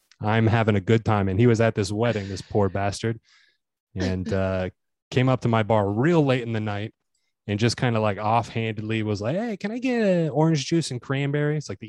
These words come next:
Speaker 1: easiest drink in the world, right? And Shauna, when I tell you, I, I held him hostage. I asked him every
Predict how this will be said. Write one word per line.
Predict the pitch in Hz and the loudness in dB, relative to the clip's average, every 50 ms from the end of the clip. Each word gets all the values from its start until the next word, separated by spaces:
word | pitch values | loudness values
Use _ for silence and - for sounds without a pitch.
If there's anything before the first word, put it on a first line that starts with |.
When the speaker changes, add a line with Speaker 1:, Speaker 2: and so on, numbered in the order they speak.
| 113 | -6
Speaker 1:
easiest | 110 98 101 98 90 | -4 -2 -2 -4 -4
drink | - 104 98 95 | -4 -4 -6 -4
in | 95 | -6
the | 92 | -4
world, | 95 95 92 87 87 95 | -4 -4 -4 -4 -4 -4
right? | 98 101 110 - _ _ _ _ _ _ _ _ _ _ - - - - _ _ _ | -4 -4 -6 -8 _ _ _ _ _ _ _ _ _ _ -20 -20 -20 -20 _ _ _
And | 101 98 | -8 -4
Shauna, | 92 - 113 110 110 | 0 0 2 2 2
when | 110 113 113 | 2 2 2
I | 120 | 2
tell | - 135 131 | 2 2 2
you, | 131 117 | 2 2
I, | 110 113 117 123 - | 0 0 -2 -4 -6
I | - 120 107 | -8 -8 -8
held | 107 - - 117 113 120 117 | -8 -4 0 0 0 2 2
him | 107 120 120 117 | 0 -2 -2 -2
hostage. | 104 107 107 113 - - - 135 135 131 - - | -2 -2 -2 -4 -4 -4 -4 -4 -4 -4 -8 -6
I | - 117 120 | -6 -4 -2
asked | 127 131 131 - - | -2 -2 -4 -4 -4
him | 127 113 117 - | -6 -6 -4 -4
every | 113 110 107 104 110 117 117 117 120 113 | -4 -4 -2 -2 -2 -2 0 0 -2 -4